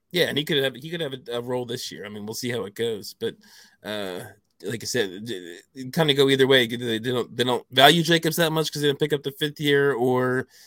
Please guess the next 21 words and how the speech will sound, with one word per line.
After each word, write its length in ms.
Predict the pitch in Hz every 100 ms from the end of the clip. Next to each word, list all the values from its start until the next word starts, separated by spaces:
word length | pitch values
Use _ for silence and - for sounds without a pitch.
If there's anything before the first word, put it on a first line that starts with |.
| _ _
they 100 | 123
could 120 | 131
run 120 | 131 135
him 80 | 131
into 120 | 127
the 60 |
ground 280 | 120 143 135
because 180 | 127 131
they 80 | 139
didn't 140 | 131 147
pick 140 | 135
up 100 | 123
that 180 | 123 -
fifth 240 | 131 127
year, 80 | 131
and 80 | 131
then 120 | 127 -
<laughs> 60 |
I'm 120 | 175 143
worried 320 | 160 139 143
about 340 | 135 131 127